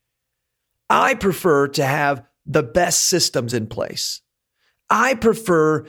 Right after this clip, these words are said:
to have a referral process. I prefer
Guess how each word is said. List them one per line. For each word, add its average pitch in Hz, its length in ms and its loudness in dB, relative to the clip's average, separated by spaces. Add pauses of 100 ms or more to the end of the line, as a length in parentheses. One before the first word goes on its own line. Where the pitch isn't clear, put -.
(260)
to 165 120 2
have 170 380 0 (140)
a 165 120 2
referral 160 680 2
process. - 920 -4 (640)
I 240 240 2
prefer 175 720 2